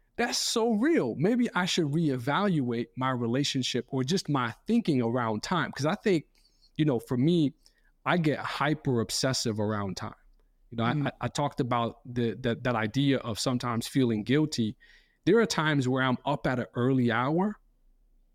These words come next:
Speaker 1: but I'm upset at the fact that I didn't wake up earlier. It's like, why are you stressing at the fact that simply you just didn't meet the definition of whatever a time? Like, it, it, it's something that can be changed. You know what I'm saying?
Speaker 2: Mm-hmm.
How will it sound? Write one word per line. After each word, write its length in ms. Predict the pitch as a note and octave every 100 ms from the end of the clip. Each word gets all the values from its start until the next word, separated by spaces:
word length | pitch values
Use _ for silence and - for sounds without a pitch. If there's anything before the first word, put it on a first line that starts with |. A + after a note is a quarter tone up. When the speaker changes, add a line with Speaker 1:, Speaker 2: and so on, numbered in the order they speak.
| _ _ -
Speaker 1:
but 120 | C#3+
I'm 140 | C#3+ C#3+
upset 340 | A#2 - F3+
at 140 | F3
the 60 | C3
fact 320 | - C#3 -
that 100 | C3
I 80 | A2+
didn't 220 | B2+ B2
wake 240 | B2 B2 B2+
up 160 | A2+ -
earlier. 400 | A#2+ G#2+ F#2+ - - _ _ _ _ _ _ _ -
It's 120 | -
like, 240 | G#3+ F#3+ - _ _ _ _ _ _ -
why 280 | C#3+ G3 C#4
are 60 |
you 160 | B3+ A3
stressing 400 | - A3 - G#3
at 80 | -
the 60 |
fact 380 | D3 - E3+ D#3+
that 100 | C#3
simply 400 | - E3+ E3+ E3
you 160 | C#3 D3
just 260 | C#3+ C#3
didn't 460 | C3 D3+ C#3 A#2+ A#2+
meet 380 | C#3 D3+ - -
the 80 | B2
definition 880 | C#3 C3 B2+ B2+ D3 - B2 A#2 A#2 -
of 600 | B2 A2+ A2 A2 A2 - _ _ _ _ _ _ _ _ _ _ _ - _
whatever 420 | - F#3 F3+ C3+ -
a 120 | C3+
time? 420 | B2+ - C4 D3 G2
Like, 200 | A#2+ B2
it, 120 | C#3
it, 140 | C#3+ -
it's 120 | D3+
something 320 | - G#3+ F#3
that 140 | E3 D#3+
can 120 | C3+
be 120 | A#2+
changed. 500 | A2+ - A3+ G#2 -
You 80 | C#3
know 60 | D#3
what 60 |
I'm 60 | D3+
saying? 300 | E3 E3+ E3
Speaker 2:
Mm-hmm. 120 | C#3+